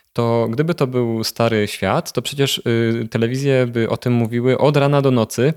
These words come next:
jak się chyba City pomyliło i przelało, y, kilkadziesiąt milionów na nie ten rachunek, no to przecież wszystkie Bloombergi o tym pisały, inne m-, m-, money P L. Tutaj jest hak na sześćset milionów, innym razem jest na siedemdziesiąt, jeszcze innym na, na dwieście, nie?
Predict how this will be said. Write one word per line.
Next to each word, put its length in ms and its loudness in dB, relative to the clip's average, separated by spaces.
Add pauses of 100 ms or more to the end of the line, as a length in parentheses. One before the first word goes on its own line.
(240)
jak 120 -2
się 200 0
chyba 320 -2
City 400 -6
pomyliło 460 0
i 60 0
przelało, 580 -2
y, 340 -6 (200)
kilkadziesiąt 680 -6
milionów 360 0
na 60 -2
nie 100 -2
ten 140 -2
rachunek, 420 -2
no 60 0
to 100 -8
przecież 260 -8
wszystkie 240 -4
Bloombergi 420 0
o 60 0
tym 140 -6
pisały, 400 -4
inne 180 -2
m-, 420 -2
m-, 180 -4
money 280 0
P 180 -6
L. 200 -4 (600)
Tutaj 220 0
jest 140 0
hak 180 -2
na 60 0
sześćset 340 -4
milionów, 380 0
innym 240 0
razem 240 0
jest 160 -4
na 60 -6
siedemdziesiąt, 640 -4 (280)
jeszcze 220 -8
innym 300 -2
na, 320 0
na 140 2
dwieście, 360 -6
nie? 120 0